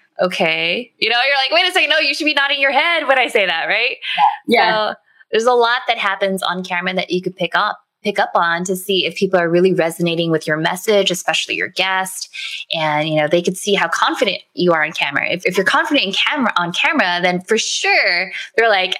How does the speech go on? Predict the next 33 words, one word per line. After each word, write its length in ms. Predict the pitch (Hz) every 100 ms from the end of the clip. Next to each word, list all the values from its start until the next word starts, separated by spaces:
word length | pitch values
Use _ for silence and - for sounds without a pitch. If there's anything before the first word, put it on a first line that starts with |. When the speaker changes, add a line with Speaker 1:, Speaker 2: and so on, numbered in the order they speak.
| -
Speaker 1:
"I'm 120 | 202
gonna 200 | 208 202
hand 180 | 190 180
you 100 | 180
my 120 | 165
book 180 | 165 156
of 100 | 151
business," 460 | 180 180 151 151 -
and 120 | 160
then 140 | 156 151
see 200 | - 165
how 160 | 151
it 100 | 147
rolls 240 | 147 143 -
from 100 | -
there. 200 | - - - -
Speaker 2:
Totally. 360 | 175 165 151 147 - 960 -
Yeah. 300 | 185 165 165
And 100 | 208
I 160 | 214 208
had 220 | 208 208
a 300 | 190 170 -
client, 260 | 180 214 196
we 80 | 185
did 160 | 190
a 80 | 180
discovery 480 | 170 165 - 190 185
meeting 300 | 180 175 165
last 300 | 165 165 165
week, 240 | 180 170 151
and 120 | 196 196
he 140 | 196
said, 400 | 180 185 165 160